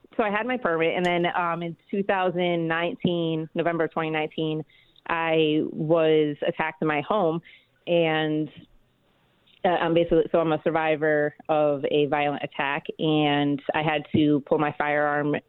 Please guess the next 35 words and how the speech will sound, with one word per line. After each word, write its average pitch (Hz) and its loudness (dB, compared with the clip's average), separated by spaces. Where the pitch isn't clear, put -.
in 160 4
that 147 0
incident. 156 2
And 147 0
since 170 2
then, 160 2
I 151 0
became 151 0
more 156 2
of 156 -2
an 156 0
advocate 143 0
of 139 0
the 165 0
education 156 2
behind 180 0
firearms, 185 -2
because 143 0
at 156 -2
the 165 0
time, 156 -2
I, 147 -2
yes, 151 4
I 151 2
did 151 2
have 151 -4
my 151 -2
permit 151 -2
and 147 -2
I 143 2
did 147 2
own 143 2
a 139 0
gun, 151 0
but 143 2